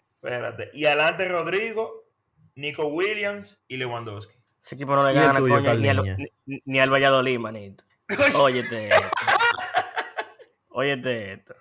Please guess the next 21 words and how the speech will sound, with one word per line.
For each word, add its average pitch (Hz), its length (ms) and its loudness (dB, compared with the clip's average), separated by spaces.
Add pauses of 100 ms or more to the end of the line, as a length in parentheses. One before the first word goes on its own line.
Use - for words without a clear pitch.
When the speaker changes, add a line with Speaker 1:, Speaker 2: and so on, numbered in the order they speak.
(140)
Speaker 2:
Ledesma 135 640 2
ahí 110 60 -6
atrás, 104 300 -10
¿verdad? 123 400 -8 (200)
Se - 140 -6
llama 139 120 0
Speaker 1:
Ajá. 139 60 0
Speaker 2:
con 143 80 -2
línea 143 160 2
de 127 120 -2
cuatro. 110 500 -8
De 131 240 -2
Marco 151 280 2
por 160 120 2
la 147 100 4
derecha, 131 580 0
Valdés 127 360 -2
por 139 140 -4
la 127 60 -4
izquierda. 98 580 -12 (260)
Militao 175 1000 0